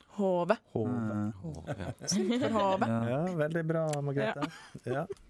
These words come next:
Speaker 4: Ja,
Speaker 3: Helt
Speaker 4: jeg
Speaker 3: klart.
Speaker 4: er enig. Jeg, em, tenker også at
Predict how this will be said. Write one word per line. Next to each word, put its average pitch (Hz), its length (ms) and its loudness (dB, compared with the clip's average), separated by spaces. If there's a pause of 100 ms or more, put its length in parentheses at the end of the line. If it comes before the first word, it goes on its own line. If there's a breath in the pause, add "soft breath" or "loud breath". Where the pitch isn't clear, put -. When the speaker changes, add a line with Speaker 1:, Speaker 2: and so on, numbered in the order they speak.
(100)
Speaker 4:
Ja, - 160 -4
Speaker 3:
Helt 160 300 -4
Speaker 4:
jeg 107 120 -2
Speaker 3:
klart. 131 120 -2
Speaker 4:
er 85 420 0
enig. 85 340 0 (300)
Jeg, 98 440 0
em, 92 300 0 (960 loud breath)
tenker 92 420 -2
også 98 460 -2
at - 360 -8